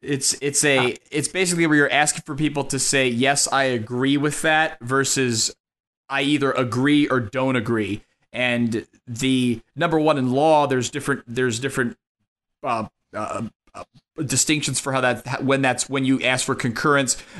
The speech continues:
Speaker 1: versus when you vote. But then more importantly, just the social dynamics. It's, it's one thing to raise your hand and say, "Yes, I agree,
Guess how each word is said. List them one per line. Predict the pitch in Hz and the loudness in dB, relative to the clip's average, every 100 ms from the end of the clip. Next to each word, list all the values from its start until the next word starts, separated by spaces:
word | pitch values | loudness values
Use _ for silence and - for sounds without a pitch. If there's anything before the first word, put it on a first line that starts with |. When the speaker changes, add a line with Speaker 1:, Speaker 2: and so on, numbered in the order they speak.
| - | -4
Speaker 1:
versus | 143 135 127 | -4 0 0
when | 131 123 | 0 0
you | 123 | 0
vote. | 110 131 131 113 110 - _ _ _ - | 0 2 2 0 -4 -16 _ _ _ -8
But | 143 143 | -4 -2
then | 151 143 | -2 0
more | 233 | 0
importantly, | 175 202 196 160 | 0 2 2 2
just | 170 - | 0 0
the | 156 | 0
social | - 185 175 147 | 2 2 0 0
dynamics. | 135 127 113 107 139 | 0 0 -2 -2 -4
It's, | 113 - - 175 | -4 -6 -8 -10
it's | 151 143 | -4 -2
one | 151 185 | 0 0
thing | 180 175 | -2 -4
to | 165 143 | -2 0
raise | 147 151 | 2 2
your | 143 | 2
hand | 143 143 | 2 2
and | 127 | 0
say, | 143 | 0
"Yes, | 131 147 151 - | 2 2 2 -2
I | 139 | -2
agree, | 139 110 123 139 139 117 117 | -2 -2 0 2 2 2 -2